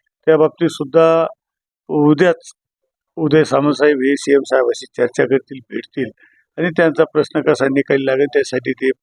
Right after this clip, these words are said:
प्रयत्न करणार आहे. आणि आपल्या बलिदानास जे, जे गेलेले त्यांच्यासाठी, सारथीच्या विद्यार्थ्यांसाठी असे जे जे काही मुद्दे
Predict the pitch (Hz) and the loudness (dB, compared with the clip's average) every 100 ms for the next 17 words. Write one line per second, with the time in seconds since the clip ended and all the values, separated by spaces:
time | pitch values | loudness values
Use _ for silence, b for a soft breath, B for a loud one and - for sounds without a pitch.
0 | _ 131 123 131 120 123 123 117 120 _ | _ -8 -8 -8 -4 -4 -4 -10 -10 _
1 | _ _ _ _ - 151 165 147 151 151 | _ _ _ _ -2 2 4 2 0 2
2 | 151 151 147 - _ 135 147 151 147 151 | 2 2 -2 -6 _ -4 0 2 2 0
3 | 147 - _ _ _ 139 123 127 120 143 | -2 -6 _ _ _ -10 -8 -8 -2 2
4 | 147 147 123 - 127 147 143 143 - - | 2 2 0 -4 -2 -2 0 -2 -6 -16
5 | _ _ _ - 139 131 - 143 147 147 | _ _ _ -4 -2 0 -2 -2 0 2
6 | 135 147 151 143 147 - - _ _ _ | 2 0 -2 -2 -4 -6 -14 _ _ _
7 | 131 147 131 147 143 185 185 151 139 - | -6 -6 0 2 2 2 0 0 -2 0
8 | 147 113 | 2 2